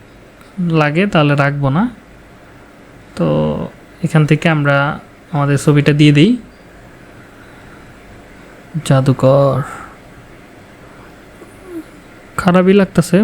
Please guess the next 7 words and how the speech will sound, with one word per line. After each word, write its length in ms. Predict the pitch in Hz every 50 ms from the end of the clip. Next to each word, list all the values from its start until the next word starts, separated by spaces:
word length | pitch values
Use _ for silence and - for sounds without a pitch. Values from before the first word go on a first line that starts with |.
| 220 185
ভালো 160 | 160 151 147 147 147
লাগতেছে 380 | 143 143 - - 147 - - 139 135
না, 80 | 135 135 - - - - - - - - - - - - - - - - - - - - - - - - - - - - - - - - - - - - - - - - - - - - - - - - - - - - - - - - - - - - - - - - - - - - - - 330 349 349 349 339 339 339 339 330 - - - - 285 208
এগুলো 260 | 185 180 185 185 180 165
ভাল 180 | 156 143 - 160
লাগে 220 | 160 160 151 160
না। 140 | 147 143